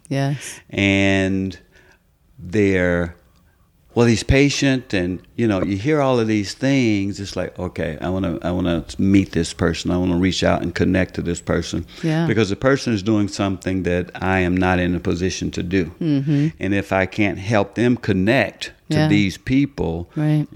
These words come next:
Speaker 2: more than likely they're going to have to stop with me.
Speaker 1: Right.
Speaker 2: 'Cause I'm not gonna let 'em keep on going. And they can leave and go somewhere else and say, "Well, you know, he was not comfortable working with me," and then wa-, find themselves in a situation where they're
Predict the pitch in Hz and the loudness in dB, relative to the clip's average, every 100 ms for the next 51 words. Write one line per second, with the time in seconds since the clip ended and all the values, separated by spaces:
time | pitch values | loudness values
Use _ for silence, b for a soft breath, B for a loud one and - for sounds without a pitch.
0 | - 95 104 101 95 98 110 - 92 87 | -4 0 2 2 0 2 0 0 -4 0
1 | 95 95 98 95 90 87 90 90 - 87 | 0 2 2 2 0 -2 -2 -2 -4 -8
2 | 87 - - 110 101 92 101 90 - 110 | -4 -6 0 2 2 0 -4 -6 -4 0
3 | 107 92 - _ - 139 151 - - - | 0 -2 -8 _ 0 2 2 0 -8 -2
4 | 113 123 160 113 101 101 92 85 98 92 | 2 4 2 2 2 4 2 -2 -4 -2
5 | 90 85 95 95 92 92 175 170 135 135 | -4 -2 0 0 0 2 2 2 2 2
6 | 101 90 104 - 101 98 92 92 98 - | 2 2 0 2 2 4 4 4 2 -2
7 | 87 98 92 90 92 92 90 90 90 90 | 0 2 2 0 0 -2 -2 -2 -2 -2
8 | 90 87 90 87 98 98 92 92 92 95 | -4 -2 -4 -4 -6 -6 -4 -2 -2 -2
9 | 90 92 92 92 98 92 92 95 92 87 | -4 -2 -2 0 0 0 0 -2 -2 -6
10 | 90 78 92 95 95 98 95 82 90 85 | -8 -4 0 2 2 2 0 2 -2 -2
11 | 90 - 92 98 92 90 92 90 92 90 | -4 0 0 0 0 0 0 2 0 0